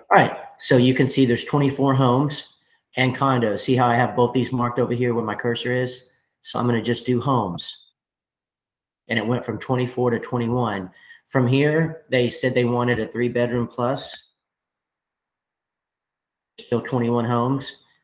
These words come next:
They wanted a two-bedroom plus. There's twenty homes. And then they wanted a home built, uh, nineteen ninety-seven and newer. There's three.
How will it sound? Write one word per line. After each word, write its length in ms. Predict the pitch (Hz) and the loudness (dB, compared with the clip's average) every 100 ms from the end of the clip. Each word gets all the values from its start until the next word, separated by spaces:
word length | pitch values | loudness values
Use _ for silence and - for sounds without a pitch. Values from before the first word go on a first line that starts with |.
| _ _ _ | _ _ _
They 120 | 123 | -4
wanted 320 | 117 117 110 | -2 0 -2
a 80 | 101 | -4
two-bedroom 560 | 95 170 147 110 104 104 | -2 -2 0 -2 -2 -8
plus. 560 | - 101 117 - - - _ _ _ _ _ _ _ _ _ _ _ _ _ _ _ - | -6 -6 -6 -8 -14 -18 _ _ _ _ _ _ _ _ _ _ _ _ _ _ _ -12
There's 180 | 107 - | -12 -10
twenty 320 | - 147 127 | -6 -2 -2
homes. 520 | 113 104 107 117 - - _ _ _ | -2 -4 -4 -6 -10 -18 _ _ _
And 160 | 120 123 | -4 0
then 320 | 120 120 120 | 0 2 0
they 120 | 117 120 | 0 0
wanted 520 | 120 123 120 120 117 | 0 0 2 2 2
a 80 | 117 | -2
home 320 | 113 120 120 | 0 0 2
built, 440 | 117 113 113 - - | 0 0 -2 -6 -10
uh, 440 | 110 107 107 - - | -8 -4 -6 -8 -10
nineteen 400 | - 120 - 123 | -8 -8 -6 -6
ninety-seven 720 | 110 110 107 104 - 110 110 | -4 -4 -6 -8 -6 -6 -6
and 160 | 107 101 | -6 -6
newer. 440 | 104 95 85 - _ _ _ _ _ _ _ _ _ _ _ _ _ _ _ _ _ | -6 -6 -10 -14 _ _ _ _ _ _ _ _ _ _ _ _ _ _ _ _ _
There's 200 | 107 - | -14 -10
three. 420 | - 139 104 85 | -2 -2 -2 -4